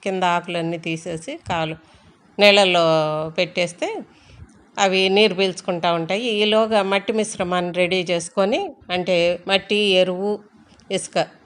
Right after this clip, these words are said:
అన్నీ కావలసిన పాళల్లో కలుపుకొని ఉంచుకొని కవర్లలోకి ఎత్తేసి ఉంచి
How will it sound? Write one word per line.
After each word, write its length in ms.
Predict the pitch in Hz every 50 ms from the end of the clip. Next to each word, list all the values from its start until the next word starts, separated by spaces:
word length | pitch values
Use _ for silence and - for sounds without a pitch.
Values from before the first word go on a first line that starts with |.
| - _ _ _
అన్నీ 260 | - 190 185 185 185
కావలసిన 480 | 175 - 185 180 180 180 175 - - 170
పాళల్లో 480 | 165 175 175 170 180 185 175 170 175 165
కలుపుకొని 540 | 170 175 170 170 165 - - 185 170 160
ఉంచుకొని 560 | 165 160 160 - - - 180 185 240 339 403 - - _ - _ _ _ _ _ _ _ - - -
కవర్లలోకి 600 | 220 214 226 226 226 226 208 190 185 180 - 185
ఎత్తేసి 500 | 175 165 - - 185 180 175 - 277 254
ఉంచి 540 | 220 180 175 175 175 - - 302 392 359